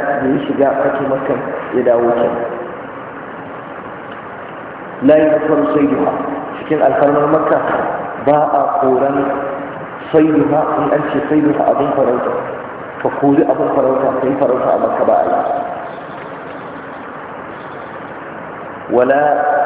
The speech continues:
yu'badu shawquha, ba a yanke kayarta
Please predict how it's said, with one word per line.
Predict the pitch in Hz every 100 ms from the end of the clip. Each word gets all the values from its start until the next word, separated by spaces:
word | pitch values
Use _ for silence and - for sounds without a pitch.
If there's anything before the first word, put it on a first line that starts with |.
| 127
yu'badu | 147 143 139 147 147 160 156 - - - - - - - - -
shawquha, | - 151 143 147 143 - -
ba | 156
a | 156 139
yanke | 131 - 151 156 143 - - - - - - - - - -
kayarta | - 143 131 135 143